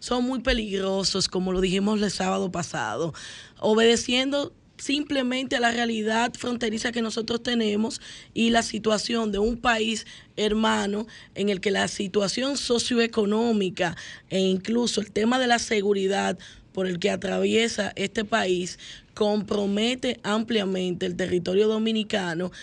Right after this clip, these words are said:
y nuestra legislación en ese sentido no puede ser media tinta, como en este caso, ni tampoco dar paso a que situaciones como esta se puedan estar simulando,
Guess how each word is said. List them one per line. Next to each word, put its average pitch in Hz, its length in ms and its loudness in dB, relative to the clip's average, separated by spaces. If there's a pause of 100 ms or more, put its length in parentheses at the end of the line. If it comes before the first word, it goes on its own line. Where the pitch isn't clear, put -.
(240)
y 254 180 4
nuestra 233 360 2
legislación 214 720 0
en 208 80 0
ese 208 220 -4
sentido 180 580 -4 (380)
no 208 480 2
puede 202 420 2
ser 208 300 0
media 220 320 2
tinta, 269 580 -4 (100)
como 180 220 -4
en 185 60 -2
este 196 240 -6
caso, 202 460 -4 (320)
ni 220 160 2
tampoco 240 640 2
dar 220 440 2
paso 202 640 -2 (360)
a 185 140 0
que 196 120 -4
situaciones 220 920 -2
como 208 360 0
esta 202 420 -2 (260)
se 196 200 -2
puedan 214 340 2
estar 208 320 0
simulando, 190 920 2